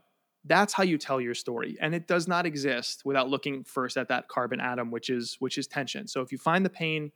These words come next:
find your own frustration, find that tension, and package it into a moment or two or three that you have at the ready when you communicate with somebody entering that job interview process, for example, I think you'll be a lot more memorable and people will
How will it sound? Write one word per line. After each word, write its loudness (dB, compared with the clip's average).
find 2
your 2
own -2
frustration, -4
find 4
that 0
tension, -4
and -2
package 4
it 2
into 2
a 4
moment 2
or 2
two 0
or 2
three -2
that -6
you -4
have 0
at -8
the 0
ready 4
when 0
you -6
communicate -4
with 0
somebody 0
entering 4
that 0
job 4
interview 4
process, -2
for 0
example, -2
I 4
think 0
you'll 6
be 4
a 6
lot 4
more 2
memorable 0
and -6
people 2
will 2